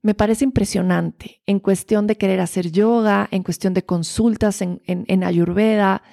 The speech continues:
en cuestión de querer adquirir aceites esenciales. Este momento para mí, que trabajo en el área de salud y bienestar, ha sido súper significativo, porque he visto cómo para la gente fue un despertar,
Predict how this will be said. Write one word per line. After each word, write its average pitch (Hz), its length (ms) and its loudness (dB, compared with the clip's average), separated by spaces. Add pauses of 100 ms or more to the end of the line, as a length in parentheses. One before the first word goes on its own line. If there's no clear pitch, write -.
(400)
en 196 160 -2
cuestión 202 340 0
de 202 80 0
querer 190 200 2
adquirir 190 340 0
aceites 185 420 0
esenciales. 190 920 0 (680)
Este 262 260 0
momento 233 480 2
para 180 240 0
mí, 185 380 -2
que 208 80 0
trabajo 180 420 0
en 202 80 2
el 180 120 2
área 175 200 0
de 180 80 2
salud 180 360 0
y 214 80 2
bienestar, 180 640 -4 (440)
ha 214 120 2
sido 277 500 0
súper 240 360 0
significativo, 180 920 -2
porque 185 320 -2
he - 20 0
visto 277 300 0
cómo 269 260 -2
para 220 180 2
la 190 140 2
gente 226 360 0
fue - 520 -2 (540)
un 240 140 0
despertar, 220 800 -2